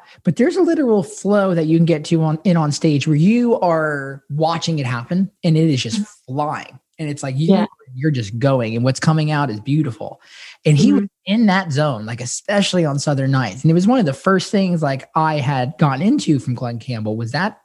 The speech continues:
Speaker 1: actual performance. And my God, man, he just let it go. Like, melody,
Speaker 2: I'm gonna,
Speaker 1: guitar
Speaker 2: I'm
Speaker 1: part.
Speaker 2: gonna YouTube it as soon as we get off the, <laughs> off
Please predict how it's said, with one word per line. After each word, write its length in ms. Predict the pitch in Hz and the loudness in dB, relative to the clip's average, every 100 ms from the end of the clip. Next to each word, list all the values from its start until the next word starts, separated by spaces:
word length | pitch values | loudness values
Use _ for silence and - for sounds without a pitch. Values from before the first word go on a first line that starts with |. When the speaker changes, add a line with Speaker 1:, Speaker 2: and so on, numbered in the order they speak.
| _ | _
Speaker 1:
actual 440 | 180 147 - 143 127 | -6 -6 -2 -2 -2
performance. 580 | 123 131 190 - - _ _ - - - - - - | -4 0 0 -2 -10 _ _ -20 -20 -20 -20 -6 2
And 160 | 151 | 4
my 320 | 143 190 208 151 _ - | 4 4 2 0 _ -6
God, 400 | 202 208 180 135 | -2 0 2 2
man, 200 | 131 120 | 0 -2
he 180 | 113 208 | 0 2
just 240 | 170 - | 2 0
let 120 | 151 | -2
it 220 | 117 113 113 | -2 -6 0
go. 460 | 214 196 104 - _ | 2 2 0 -8 _
Like, 200 | 156 131 | -2 2
melody, 400 | 147 165 202 233 | 4 4 4 2
Speaker 2:
I'm 40 | 247 | 2
gonna, 260 | 262 254 - - _ _ _ _ | 2 2 0 -10 _ _ _ _
Speaker 1:
guitar 260 | 131 151 185 | -6 -2 0
Speaker 2:
I'm 80 | 196 | 2
Speaker 1:
part. 200 | 226 240 | 2 4
Speaker 2:
gonna 200 | 240 226 | 2 2
YouTube 440 | 233 190 233 214 | 0 2 4 4
it 80 | 196 | 4
as 140 | 190 - | 2 2
soon 180 | 196 | 4
as 140 | 190 185 | 4 2
we 100 | 185 | 0
get 140 | 185 | 2
off 240 | 180 190 - | 0 0 2
the, 640 | 190 - - 339 269 202 | 0 -2 -12 -10 -8 -4
<laughs> 20 | |
off 160 | 190 | 0